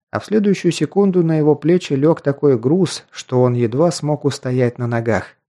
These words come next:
«Ладно, ладно, я пошутил». Эльф поднял руки в знак того, что сдается, и тяжесть моментально улетучилась. «Я так понял, по поводу этого паренька держать тебя в курсе?» Ухмыльнувшись и потирая плечи, спросил хозяин леска.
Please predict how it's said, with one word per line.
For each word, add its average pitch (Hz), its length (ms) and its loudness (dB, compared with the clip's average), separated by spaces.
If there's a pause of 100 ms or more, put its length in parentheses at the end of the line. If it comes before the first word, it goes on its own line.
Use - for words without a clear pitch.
(720)
«Ладно, 135 540 0
ладно, 135 380 0
я 139 260 0
пошутил». 139 720 -2 (540)
Эльф 120 260 0
поднял 123 380 0
руки 160 280 0
в 135 80 2
знак 143 300 0
того, 139 260 0
что 139 240 -2
сдается, 147 800 0
и 143 100 2
тяжесть 175 520 0
моментально 139 760 -2
улетучилась. 120 800 -2 (1120)
«Я 131 300 4
так 143 200 0
понял, 156 360 2
по 139 120 -4
поводу 147 380 2
этого 139 260 2
паренька 139 640 0
держать 143 440 2
тебя 135 240 0
в 127 80 -6
курсе?» 196 440 -4 (420)
Ухмыльнувшись 127 720 -4
и 139 80 -2
потирая 131 420 0
плечи, 165 360 -2
спросил 135 520 0
хозяин 120 440 0
леска. 110 460 -6